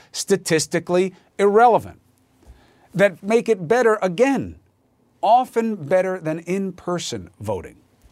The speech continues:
Literally nine ballots that we'll talk about more with our first guest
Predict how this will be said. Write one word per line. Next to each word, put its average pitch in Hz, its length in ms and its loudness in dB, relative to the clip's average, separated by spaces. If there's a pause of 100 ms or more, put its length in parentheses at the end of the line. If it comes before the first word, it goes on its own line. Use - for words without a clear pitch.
(680)
Literally 185 680 2
nine 185 560 2
ballots 143 640 -2 (380)
that 127 120 -4
we'll 131 120 -2
talk 147 260 -2
about 139 320 0
more 131 420 -2 (560)
with 139 140 -2
our 135 100 0
first 139 380 -4
guest 110 420 -8